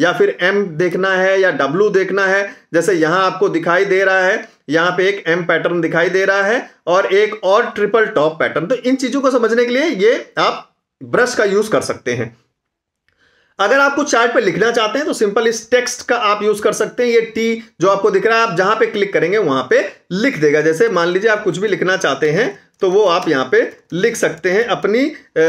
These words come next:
याद के लिए आप कुछ याद करना चाहते हैं कुछ भी, तो आप जो भी लिखना चाहें आप यहाँ पे लिख सकते हैं। इसको delete करने के लिए simple select करके आप delete का button भी दबा सकते हैं,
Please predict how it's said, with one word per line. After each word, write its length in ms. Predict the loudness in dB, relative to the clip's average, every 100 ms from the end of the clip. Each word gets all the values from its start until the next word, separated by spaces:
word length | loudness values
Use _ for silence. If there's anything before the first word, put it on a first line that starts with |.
| 2 2 0 -2
याद 360 | 0 2 0 0
के 80 | -2
लिए 160 | 2 0
आप 180 | 2
कुछ 180 | -2 0
याद 200 | -2 0
करना 220 | -2 -2 -2
चाहते 280 | -2 -2
हैं 100 | -4
कुछ 140 | -4 -6
भी, 120 | -4
तो 160 | -2 0
आप 220 | -2 -2
जो 120 | -2
भी 100 | 0
लिखना 280 | 0 0 0
चाहें 280 | 0 0 0
आप 160 | 0
यहाँ 140 | -2 0
पे 180 | -2 -2 -14 -2
लिख 160 | 0
सकते 280 | 0 -4 -4
हैं। 240 | -8 -8 _
इसको 200 | -4 0
delete 300 | 2 2 2
करने 200 | 2 0
के 60 | 2
लिए 100 | 0
simple 280 | 0 0 -2
select 260 | 0 0
करके 240 | 0 0 2
आप 120 | 2
delete 280 | 0 -2 0
का 80 | -2
button 280 | 0 0
भी 60 | 2
दबा 200 | 2 0
सकते 320 | 0 0 0
हैं, 200 | 0 -4